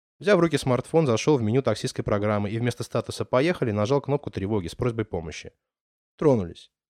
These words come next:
Тишина. Молчим. Отъехав метров пятьдесят, припарковался у просеки, что была перед началом посёлка. «В чём дело, шеф? Что остановились?»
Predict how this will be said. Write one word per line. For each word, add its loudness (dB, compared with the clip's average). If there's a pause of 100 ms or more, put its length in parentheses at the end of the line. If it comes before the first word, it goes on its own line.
(360)
Тишина. -4 (500)
Молчим. -6 (800)
Отъехав 2
метров 2
пятьдесят, 0
припарковался 2
у -2
просеки, -4
что -6
была 2
перед -6
началом 0
посёлка. -8 (840)
«В -20
чём 2
дело, 6
шеф? -4
Что 4
остановились?» -2